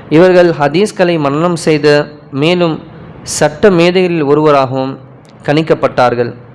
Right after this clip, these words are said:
என்றாலும் ஹதீஸ் கலையில் தனக்கென ஒரு தனி இடத்தை பெற்றிருந்தார்கள். இவரை பற்றி பெருமையாக சொல்லப்படுவதுண்டு. அதாவது,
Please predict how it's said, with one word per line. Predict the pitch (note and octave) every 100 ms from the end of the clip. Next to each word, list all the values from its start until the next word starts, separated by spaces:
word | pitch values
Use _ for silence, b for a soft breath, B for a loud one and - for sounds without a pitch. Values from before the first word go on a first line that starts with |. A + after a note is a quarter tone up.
| -
என்றாலும் | C#3+ C#3 C#3 C#3 C3+ C3+ C3+ B B B -
ஹதீஸ் | C#3+ F3+ G3+ -
கலையில் | E3 E3 E3 - -
தனக்கென | C#3 D#3+ F3+ F3+ E3+
ஒரு | D3+ D3
தனி | C#3+ D#3+
இடத்தை | F3+ G3 - C#3+ C3+
பெற்றிருந்தார்கள். | B2 C3 B2 B2 B2 A#2+ A#2+ A#2 - B B B B B -
இவரை | E3+ G3 F#3+
பற்றி | F#3 F3+ G#3+ G#3+
பெருமையாக | F#3 E3 F3 F#3+ F#3 E3+ E3+ E3+ - C#3+
சொல்லப்படுவதுண்டு. | D3 E3 F3+ E3 D3 D3+ C#3+ D3 D#3 C#3+ - - - - - -
அதாவது, | C3+ C#3+ E3 F3 E3